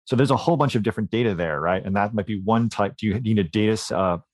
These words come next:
what type of data ana-, analysis do you need, or data analyst skills do you need to mine that data and surface some insights? So that could be the, so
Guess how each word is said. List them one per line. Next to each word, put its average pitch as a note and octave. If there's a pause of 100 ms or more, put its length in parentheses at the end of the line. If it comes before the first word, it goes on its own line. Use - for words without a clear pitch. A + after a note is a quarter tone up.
what B2+
type -
of G2
data G2+
ana-, F#2
analysis F#2
do F#2
you E2+
need, F#2
or D#2+
data F2
analyst F#2+
skills E2+
do -
you F2
need F2+
to - (460)
mine F2+
that E2
data F2+
and E2
surface F2+
some E2
insights? - (520)
So -
that A#2+
could B2
be A2+
the, G#2
so F2+